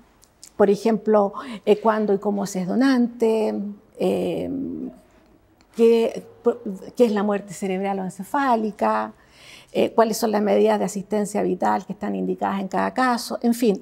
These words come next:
hay una serie de temas en torno a lo, al tema de la donación de órganos que sería bueno que nos hiciera una introducción a la temática.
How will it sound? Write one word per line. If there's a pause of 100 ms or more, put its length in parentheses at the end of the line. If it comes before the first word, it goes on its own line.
hay
una
serie (460)
de (180)
temas (280)
en
torno
a
lo, (100)
al
tema
de
la
donación
de
órganos (120)
que
sería
bueno
que
nos
hiciera (440)
una
introducción (180)
a
la
temática.